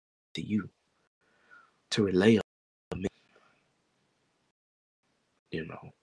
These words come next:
So again, be mindful, man. You're thinking, be mindful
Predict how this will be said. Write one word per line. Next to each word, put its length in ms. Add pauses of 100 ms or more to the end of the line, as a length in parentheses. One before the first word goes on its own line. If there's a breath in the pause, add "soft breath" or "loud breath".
(1300)
So 180
again, 340
be 140
mindful, 540
man. 420 (680)
You're 240 (100)
thinking, 380 (140)
be 100
mindful 400